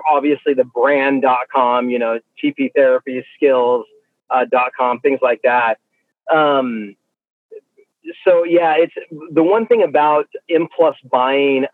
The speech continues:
our brands is that they're highly visible and highly accessible a lot of different places. They have a big, um, uh, a big distribution. Uh,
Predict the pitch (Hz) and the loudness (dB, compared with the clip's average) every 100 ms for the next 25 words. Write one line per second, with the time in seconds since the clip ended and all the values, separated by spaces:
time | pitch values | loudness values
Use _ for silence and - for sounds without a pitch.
0 | 131 131 127 117 113 117 123 139 156 - | 0 2 0 -2 -4 -2 -2 -2 -4 -6
1 | - 147 135 110 135 127 117 _ _ _ | -6 -4 -4 -2 0 0 -4 _ _ _
2 | - 151 147 - 151 160 151 123 143 160 | 0 0 0 0 0 0 0 0 0 0
3 | 170 196 156 127 143 143 135 - 151 139 | 2 2 0 -2 0 2 0 -2 -4 -4
4 | 160 143 127 117 120 127 120 117 - 120 | -2 0 0 0 -2 0 -4 -6 -6 -6
5 | 113 120 107 - _ _ _ - 143 143 | -6 -10 -14 -14 _ _ _ -2 -2 0
6 | 139 135 131 135 120 - 143 147 139 131 | -2 0 -2 -4 -6 -2 2 2 0 -2
7 | 135 135 127 120 110 101 98 _ _ _ | -2 -2 -2 -2 -6 -12 -18 _ _ _
8 | _ _ _ - 123 117 110 117 131 156 | _ _ _ -6 -4 -2 -4 -4 -2 -2
9 | 147 170 - 143 123 147 156 - 160 147 | 0 -2 -2 -8 -4 -2 -2 -2 -2 -2
10 | 131 - 131 120 110 | -6 -4 -2 -2 -2